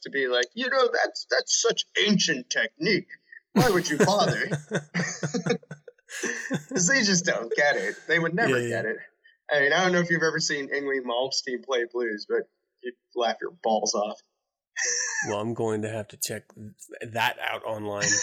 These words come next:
Speaker 1: <laughs>
Speaker 2: right after this now, 'cause I do not recall ever having seen it. Um,
Speaker 1: Yeah,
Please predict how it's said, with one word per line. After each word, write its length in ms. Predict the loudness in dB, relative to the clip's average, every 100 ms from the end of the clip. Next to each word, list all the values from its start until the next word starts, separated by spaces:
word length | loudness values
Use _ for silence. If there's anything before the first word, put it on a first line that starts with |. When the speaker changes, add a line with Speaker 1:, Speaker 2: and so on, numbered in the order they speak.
| -2
Speaker 1:
<laughs> 280 | -4 -4 -2
Speaker 2:
right 200 | 0 2
after 260 | 0 0 -4
this 200 | -6 -4
now, 180 | -2 -2
'cause 160 | -4 -4
I 120 | -4
do 180 | -2 -2
not 180 | -2
recall 380 | -4 -6 -4 -4
ever 200 | -4 -4
having 340 | -6 -6 -6 -6 -12 -20 -20 -20 -16
seen 220 | -6 -4
it. 160 | -4 -6 -6
Um, 380 | -4 -4 -4 -8 _ _ _ _ _ _ _
Speaker 1:
Yeah, 120 | -2